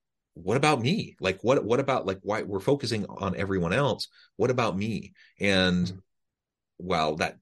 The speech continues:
Speaker 1: I cringe every time I hear that, I do
Speaker 2: Mm-hmm.
Speaker 1: understand where they're coming from, and I understand
Speaker 2: Mm-hmm.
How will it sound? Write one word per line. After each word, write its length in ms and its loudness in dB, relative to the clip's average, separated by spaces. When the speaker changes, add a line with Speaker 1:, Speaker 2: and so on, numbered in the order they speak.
Speaker 1:
I 120 -2
cringe 460 0
every 160 4
time 160 -4
I 80 -4
hear 260 0
that, 420 -6
I 60 0
do 180 0
Speaker 2:
Mm-hmm. 80 8
Speaker 1:
understand 520 2
where 160 4
they're 120 -2
coming 300 -8
from, 280 -2
and 80 -2
I 100 2
understand 600 0
Speaker 2:
Mm-hmm. 100 -14